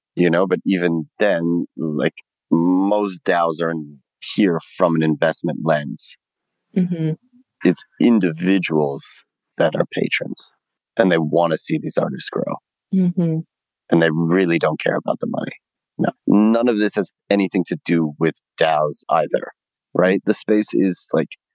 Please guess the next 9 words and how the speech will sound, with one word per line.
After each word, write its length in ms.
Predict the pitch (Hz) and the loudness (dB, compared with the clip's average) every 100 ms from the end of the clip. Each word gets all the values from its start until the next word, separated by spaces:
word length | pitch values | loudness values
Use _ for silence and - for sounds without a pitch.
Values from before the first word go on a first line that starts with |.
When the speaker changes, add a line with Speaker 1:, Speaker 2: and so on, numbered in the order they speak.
| _ _ | _ _
Speaker 1:
so 680 | - - - - 101 98 92 82 _ | -10 -6 -4 2 2 2 0 -4 _
buzzy 440 | 92 90 - 95 92 | 0 2 2 0 0
with 240 | 82 90 | -2 -2
these 200 | - 87 - - | -2 -4 -4 0
abstract 600 | 87 87 - 92 90 - | 0 0 -2 0 -2 -4
words 420 | 87 87 87 85 | -2 0 0 -2
that 160 | 90 85 | -4 -4
people, 340 | - 98 90 | -6 -2 0
like, 160 | 85 85 | 0 -2